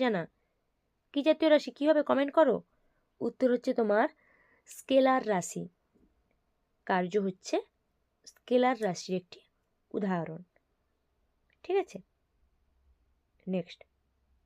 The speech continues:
এল আকৃতির ক্রোমোজোম, তার অন্য নাম কি? যে ক্রোমোজোমটার আকৃতি হচ্ছে এলের মতন, ইংলিশ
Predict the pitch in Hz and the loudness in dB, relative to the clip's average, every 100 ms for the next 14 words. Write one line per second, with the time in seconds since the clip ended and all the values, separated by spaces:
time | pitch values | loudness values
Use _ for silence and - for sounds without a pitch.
0 | _ _ _ _ _ _ _ _ _ _ | _ _ _ _ _ _ _ _ _ _
1 | _ _ _ _ _ _ _ - 262 294 | _ _ _ _ _ _ _ 2 4 4
2 | - - 214 - 254 - 247 - - - | 2 -2 -2 0 -6 -4 -10 -10 -20 -2
3 | 233 202 180 180 240 - _ _ _ _ | 0 2 0 -4 -6 -8 _ _ _ _
4 | _ _ _ - 202 - 226 254 262 285 | _ _ _ -6 -6 0 2 2 0 0
5 | 208 170 160 185 _ _ _ - 254 269 | -2 -6 -10 -14 _ _ _ -2 0 0
6 | 269 262 269 269 269 240 - 254 254 254 | 0 0 -2 0 0 0 -2 -8 -6 -8
7 | - 277 - 262 311 254 170 - 175 _ | -8 -10 -2 0 2 0 -4 -8 -18 _
8 | _ _ _ _ _ _ _ - 226 262 | _ _ _ _ _ _ _ -10 -4 -4